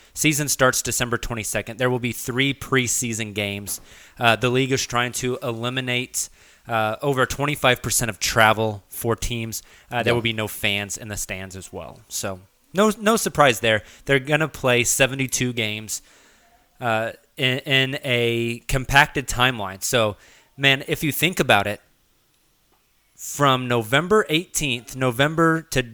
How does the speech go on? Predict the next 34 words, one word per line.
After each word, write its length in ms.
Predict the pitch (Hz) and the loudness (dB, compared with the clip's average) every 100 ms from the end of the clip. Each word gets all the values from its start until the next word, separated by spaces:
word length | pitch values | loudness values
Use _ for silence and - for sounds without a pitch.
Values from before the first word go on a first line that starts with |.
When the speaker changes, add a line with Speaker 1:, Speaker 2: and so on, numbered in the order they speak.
| - - | -16 -2
Speaker 1:
to 200 | 131 117 | 0 0
December, 580 | 110 123 - 151 147 147 | -2 -2 0 2 4 4
January, 400 | 117 123 131 131 | 4 2 2 0
February, 340 | 135 123 127 | 2 0 0
March, 320 | 123 117 113 - | 0 -2 -2 -4
April, 300 | 131 127 131 | -4 -2 -2
May, 340 | 120 117 117 | -2 -2 -2
June, 500 | 117 104 110 117 101 - | -4 -4 -2 -2 -4 -10
in 100 | 117 | -4
seven 440 | - - 139 185 | 0 4 4 4
months, 460 | 156 110 98 - - _ _ _ _ _ - | 2 0 0 -4 -4 _ _ _ _ _ -6
we're 260 | 117 135 | 2 2
gonna 220 | 151 170 | 2 0
get 280 | 120 117 110 - | 4 4 4 0
a 120 | 113 | -6
draft, 680 | 104 113 113 160 - - - _ _ _ _ _ _ _ _ _ | 0 6 6 6 -2 -10 -14 _ _ _ _ _ _ _ _ _
free 400 | - - 139 165 | -14 0 2 6
agency, 680 | 139 120 123 - 120 113 - - _ _ _ _ _ _ _ _ _ _ | 4 4 -4 0 0 -2 -8 -20 _ _ _ _ _ _ _ _ _ _
the 60 | 117 | -4
start 340 | - 131 131 | 2 4 4
of 80 | 147 | 2
an 100 | 151 | 0
N 100 | 143 | -2
B 160 | 147 139 | 0 0
A 80 | 139 | 0
season, 520 | - 117 95 101 104 _ _ _ _ _ _ _ | -2 -4 -6 -12 -16 _ _ _ _ _ _ _
the 60 | - | -6
trade 340 | - 104 151 113 | -2 2 6 6
Speaker 2:
Compressed 260 | 110 110 | 6 6
Speaker 1:
deadline, 360 | 107 107 101 90 | 4 2 0 -2
Speaker 2:
season. 120 | 95 - _ _ _ | -8 -20 _ _ _
Yeah. 160 | 117 117 | 0 2
Speaker 1:
the 80 | 120 | 0
finals, 960 | - - 175 196 127 104 104 - - | -4 2 6 6 2 -4 -2 -2 -2